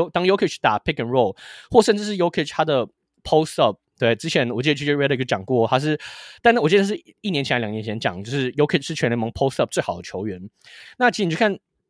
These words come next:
Nash 过去，不管是他在太阳，他在小牛的时候，其实那时候的打法，他除了一，一直疯狂 pick and roll，一直疯狂的就是进那个防守篮板一抢到之后，快速球风传给前场去做快攻以外，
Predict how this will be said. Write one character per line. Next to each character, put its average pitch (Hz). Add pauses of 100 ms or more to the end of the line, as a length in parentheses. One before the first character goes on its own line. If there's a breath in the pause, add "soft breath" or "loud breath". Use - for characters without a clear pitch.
(460)
Nash 180
过 175
去， 143
不 -
管 139
是 -
他 156
在 143
太 147
阳， 117
他 135
在 135
小 101
牛 98
的 98
时 -
候， 107 (440 loud breath)
其 226
实 240
那 277
时 185
候 196
的 147
打 120
法， 90
他 -
除 147
了 151 (120)
一， 208
一 -
直 170 (320)
疯 170
狂 120
pick 135
and 123
roll， 120
一 196
直 151
疯 170
狂 117
的 120
就 131
是 135
进 151
那 156
个 127 (100)
防 139
守 156
篮 127
板 135
一 -
抢 117
到 123
之 123
后， 113 (120)
快 196
速 151
球 117
风 120
传 139
给 139
前 117
场 107
去 135
做 131
快 120
攻 110
以 -
外， 104